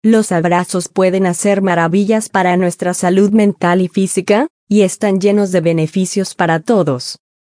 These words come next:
Los abrazos nos conectan a los demás. Los seres humanos son animales sociales,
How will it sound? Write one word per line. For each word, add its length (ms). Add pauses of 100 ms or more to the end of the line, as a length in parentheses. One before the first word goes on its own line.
(240)
Los 280
abrazos 540
nos 220
conectan 560
a 80
los 160
demás. 400
Los 160
seres 420
humanos 480
son 220
animales 560
sociales, 880